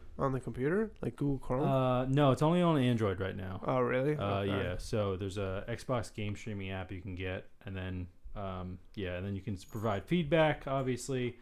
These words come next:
Speaker 2: So I've already done some feedback on Sea of Thieves, saying there was an error and stuff like that.
Speaker 1: Okay.
Speaker 2: Uh, trying to play because honestly, like, Gears five, even though the latency was, like, very minimal, um,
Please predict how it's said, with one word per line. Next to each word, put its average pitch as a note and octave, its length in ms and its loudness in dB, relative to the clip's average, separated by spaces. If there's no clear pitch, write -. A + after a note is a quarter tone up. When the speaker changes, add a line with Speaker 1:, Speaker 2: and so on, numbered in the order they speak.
Speaker 2:
So A#2+ 140 -4
I've A#2 80 2
already C3 240 8
done B2 240 8
some A2 160 2
feedback A2+ 360 4
on G#2+ 80 4
Sea A2 220 2
of G2 80 0
Thieves, A2 320 0
saying G#2 220 -4
there G2+ 80 -2
was F2+ 100 -6
an G2 120 -6
error G2+ 420 -2
and F#2 100 -6
stuff - 220 -12
like F#2 180 -6
that. G2 360 -2
Speaker 1:
Okay. C3 320 4
Speaker 2:
Uh, G#2 360 2
trying G#2+ 220 -4
to F#2 40 -6
play - 240 -2
because B2+ 320 4
honestly, F3+ 320 10
like, D3+ 200 8
Gears F3 260 8
five, E3 340 8
even D#3+ 220 4
though D#3+ 160 6
the C3 160 8
latency C3 540 4
was, B2 140 4
like, A2+ 180 2
very A2+ 260 2
minimal, B2 600 0
um, G2+ 640 0